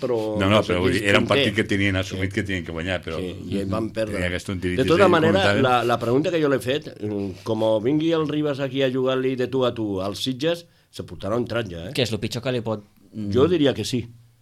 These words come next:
Speaker 1: Com vingui aquí a jugar-li als Sitges, el Sitges li farà molt de mal. Ara, si el Ribas ve, el que jo he dit, aguantar bé a darrere i buscar la contra,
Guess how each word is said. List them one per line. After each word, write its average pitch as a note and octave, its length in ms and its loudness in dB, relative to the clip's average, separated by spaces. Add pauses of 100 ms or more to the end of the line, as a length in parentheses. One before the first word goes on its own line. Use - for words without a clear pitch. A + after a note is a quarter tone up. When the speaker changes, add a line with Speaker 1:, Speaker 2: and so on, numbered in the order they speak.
(100)
Speaker 1:
Com B2 260 0
vingui G3 260 0
aquí D3 240 -2
a C#3 120 4
jugar-li D3 420 0
als B2+ 180 -2
Sitges, F3+ 520 -6 (920)
el F#2+ 140 -8
Sitges A2+ 320 -2
li C3 60 0
farà A2+ 200 -2
molt G#2+ 200 -4
de B2+ 80 -2
mal. G2+ 220 -6 (140)
Ara, A#2+ 300 -2 (280)
si - 180 -6
el A#2 100 0
Ribas D3 320 0
ve, D3+ 240 -2 (800)
el G2 80 -8
que F#2+ 140 -6
jo A2+ 80 0
he A#2+ 40 0
dit, C3+ 260 -4 (1200)
aguantar A2 520 0
bé C#3+ 120 2
a C#3 60 4
darrere C3 520 0
i A#2+ 120 -2
buscar G#2 420 -2
la B2+ 120 2
contra, D3+ 500 0